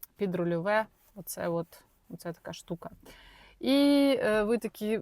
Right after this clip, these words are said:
"А як же ж, що же ж робить?" А я вперлась ногами, і це практично кожна у мене запитує, що з цим робити.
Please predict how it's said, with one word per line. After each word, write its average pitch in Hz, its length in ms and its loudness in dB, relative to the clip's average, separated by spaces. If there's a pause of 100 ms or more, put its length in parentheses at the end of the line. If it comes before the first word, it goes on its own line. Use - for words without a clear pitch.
"А 247 360 8
як 233 260 4
же 226 140 -2
ж, - 80 -8
що - 220 -4
же 208 160 -6
ж - 180 -10
робить?" 226 400 2
А 208 180 6
я 202 220 2
вперлась 202 600 0
ногами, 202 360 -2
і 214 120 -6
це 247 240 2
практично 220 560 -6
кожна 226 520 2
у 196 60 0
мене 196 280 -2
запитує, 190 560 -2
що 190 220 -2
з - 60 -12
цим 185 240 -6
робити. 175 380 -4